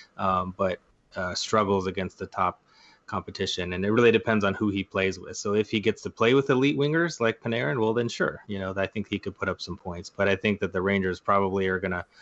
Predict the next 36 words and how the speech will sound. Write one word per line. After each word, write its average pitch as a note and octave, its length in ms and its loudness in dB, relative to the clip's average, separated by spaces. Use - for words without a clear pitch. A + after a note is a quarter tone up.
want G#2 280 4
him G2+ 140 -2
more F#2+ 280 2
in F#2 80 -2
that F2 240 -6
depth G2 260 -2
role, F2+ 360 -4
and F#2 260 -8
I F#2 80 -4
think B2 200 -6
that A#2 100 -2
he A#2 100 2
could G#2 200 -4
be G2 200 -2
okay. G2 380 2
But F#2+ 100 0
in G2+ 80 0
terms A#2+ 220 2
of G2 80 0
a F#2+ 80 0
fanny-, G#2 580 0
fantasy A#2+ 400 -2
asset, F#2 460 -4
um, F#2 460 -2
I G#2 280 2
personally C#3 560 0
sold A2 420 0
all A#2+ 160 0
my A2+ 160 0
shares G#2 320 -2
of F#2+ 100 -6
Philly F#2+ 200 -6
Heat F2+ 240 -8
this - 200 -14
last - 300 -8
year - 260 -10